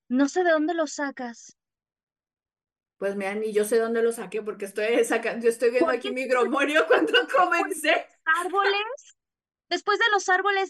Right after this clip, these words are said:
Speaker 1: habla justamente de los sabbats,
Speaker 2: Ah, sí.
Speaker 1: eh, mayores,
Speaker 2: Pero
Speaker 1: eh,
Speaker 2: nomás
Speaker 1: después habla de
Speaker 2: mayores,
Speaker 1: los
Speaker 2: ¿no?
Speaker 1: sabbats menores.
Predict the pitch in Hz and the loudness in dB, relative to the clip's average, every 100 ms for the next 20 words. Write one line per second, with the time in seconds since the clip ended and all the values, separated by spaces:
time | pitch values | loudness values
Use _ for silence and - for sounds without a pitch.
0 | - 392 359 392 381 359 381 349 339 330 | 0 0 2 0 -2 -4 -4 -4 -6 -6
1 | 349 285 214 - 269 294 320 453 - - | -4 -4 -4 -2 0 2 2 -2 -4 -20
2 | - _ _ _ - 233 233 175 - 247 | -20 _ _ _ -4 -4 -4 -16 -6 -4
3 | 247 - _ 262 269 240 349 370 381 480 | -4 -10 _ -2 -2 0 2 2 0 -2
4 | - - - _ _ _ _ _ _ _ | -4 -12 -16 _ _ _ _ _ _ _
5 | _ _ _ 240 247 269 269 349 359 370 | _ _ _ -2 0 0 -2 0 0 2
6 | 359 311 269 269 302 330 _ 285 262 269 | 2 2 -2 -2 0 -2 _ -2 0 0
7 | 349 403 440 587 - - | 2 0 0 -6 -12 -20